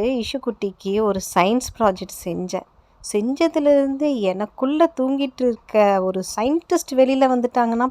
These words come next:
பார்த்துக்குங்களேன். இன்னைக்கு எப்படியாவது ஏதாவது ஒண்ணு புதுசா செய்யணும்னு நினைச்சு, வீட்ல பிரெட் தான் இருந்தது.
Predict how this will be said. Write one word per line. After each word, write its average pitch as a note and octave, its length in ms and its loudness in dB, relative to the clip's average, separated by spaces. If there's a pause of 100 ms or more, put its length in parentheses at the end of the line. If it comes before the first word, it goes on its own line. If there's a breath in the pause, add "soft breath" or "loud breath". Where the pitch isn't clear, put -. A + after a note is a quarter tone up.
பார்த்துக்குங்களேன். A3 720 0 (640 soft breath)
இன்னைக்கு F3 320 -8
எப்படியாவது B3 600 2
ஏதாவது A3 480 2
ஒண்ணு G3 180 -2
புதுசா A3 360 -2 (120)
செய்யணும்னு A3 640 -2
நினைச்சு, F#3+ 560 -6 (460 soft breath)
வீட்ல C4 400 0
பிரெட் F#3 400 -2
தான் A3 180 4
இருந்தது. E3+ 440 -4